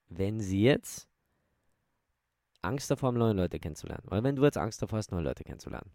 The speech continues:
So. Und dann ist es die größte und schönste Sache, vor dieser Angst davon zu laufen. Ist das Allerschönste, wenn du dich dieser Angst nicht stellen musst. Es gibt nichts Schöneres.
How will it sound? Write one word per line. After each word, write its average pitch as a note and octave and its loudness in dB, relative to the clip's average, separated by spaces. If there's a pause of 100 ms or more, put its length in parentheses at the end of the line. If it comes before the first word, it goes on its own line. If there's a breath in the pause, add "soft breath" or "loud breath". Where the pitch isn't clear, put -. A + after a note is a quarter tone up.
(160)
So. C2 -4 (760 soft breath)
Und A2+ -2 (100)
dann A2+ -4
ist C3 -2
es D3 -6
die - -4
größte E3+ 2 (140)
und A2 -6
schönste C#3+ 0
Sache, A#2 0
vor - -4
dieser F2 -2
Angst - -6
davon F2 -6
zu - -12
laufen. D2 -8 (1600)
Ist - -8
das F#2 -6
Allerschönste, G2 -4 (140)
wenn G2 -2
du G#2 -6
dich G2 -10
dieser G2 -4
Angst G2+ -8
nicht G2+ -8
stellen F#2 -4
musst. E2+ -12
Es - -12
gibt - -10
nichts F#2 -10
Schöneres. D2+ -6